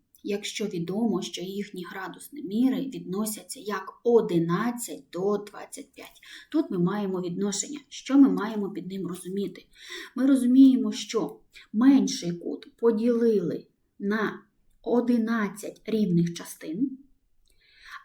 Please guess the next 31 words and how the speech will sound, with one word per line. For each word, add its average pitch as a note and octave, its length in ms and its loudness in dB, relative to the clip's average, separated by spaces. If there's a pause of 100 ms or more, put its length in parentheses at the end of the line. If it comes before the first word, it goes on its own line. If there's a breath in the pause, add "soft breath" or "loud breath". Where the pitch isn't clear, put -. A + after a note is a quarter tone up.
(120)
а A3 60 -4
більший B3+ 440 6
кут - 340 -8
поділили A3 720 4
на G3 600 -4
двадцять G3+ 560 -6
п'ять G3+ 380 -4
рівних F#3 380 -4
частин. - 340 -8
Тут F3 160 -10
їх F3 100 -2
буде F3 180 -2
добага-, - 540 -8
забагато, F#3+ 540 -6
в - 40 -6
мене - 360 -8
не F3+ 80 -8
вміститься. F3+ 480 -10 (160)
Але, A3+ 200 -2
е, - 180 -10 (960 loud breath)
суть - 440 -2
залишається G3 640 -8
та - 120 -20
сама. - 380 -12 (300 loud breath)
Ми A#3 180 4
не A3 300 6
знаємо, B3+ 520 6
скільки A#3 420 -4
дорівнює G#3+ 680 2
одна G#3 400 0
частиночка, - 800 -8